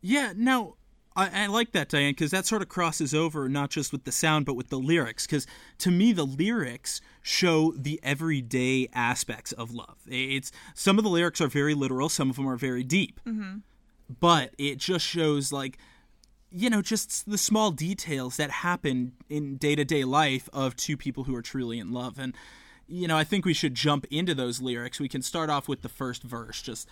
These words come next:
Speaker 1: right where it starts at "One look, dark room, meant just for you. Time moved too fast. You played it back."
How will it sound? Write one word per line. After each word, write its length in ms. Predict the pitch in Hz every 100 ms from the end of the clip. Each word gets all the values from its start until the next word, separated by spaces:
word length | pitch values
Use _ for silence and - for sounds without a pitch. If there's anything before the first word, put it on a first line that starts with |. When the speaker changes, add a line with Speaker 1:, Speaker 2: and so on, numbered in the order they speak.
| - - - - - 170
Speaker 1:
right 300 | 233 233 226
where 180 | 220
it 100 | 160
starts 420 | - - 151 143 156
at 160 | 139
"One 320 | 147 156 156
look, 300 | 135 123 -
dark 280 | 143 135 127
room, 260 | 127 123 123
meant 180 | 147 160
just 380 | 151 139 - -
for 200 | 156 139
you. 520 | 123 120 107 135 151 -
Time 300 | 147 151 135
moved 320 | 131 135 -
too 180 | - 143
fast. 560 | - 113 123 143 -
You 140 | 135 135
played 260 | - 131
it 140 | 139 -
back." 420 | 123 131 180